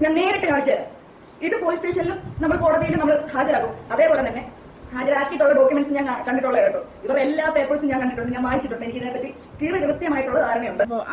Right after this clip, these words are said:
Speaker 2: ആ ഒരു, ആ ഒരു ടോക്കാണ് അം-, എലിസബത്തിനെ ഭയങ്കരമായിട്ട് പ്രകോപിച്ചിരിക്കുന്നത്.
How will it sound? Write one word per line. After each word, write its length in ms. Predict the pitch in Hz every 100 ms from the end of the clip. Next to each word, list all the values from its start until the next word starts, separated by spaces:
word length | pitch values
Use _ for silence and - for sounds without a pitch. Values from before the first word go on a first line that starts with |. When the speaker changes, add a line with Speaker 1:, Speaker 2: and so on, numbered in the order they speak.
| 196
Speaker 2:
ആ 60 | 269 320
ഒരു, 160 | 311 311 247 240 214 190
ആ 20 | 277
ഒരു 140 | 311 285 -
ടോക്കാണ് 400 | 240 226 233 214 226
അം-, 120 | 208 202 196 196
എലിസബത്തിനെ 400 | 214 220 208 214 240
ഭയങ്കരമായിട്ട് 420 | 220 220 202 214
പ്രകോപിച്ചിരിക്കുന്നത്. 600 | 247 262 254 185 156 147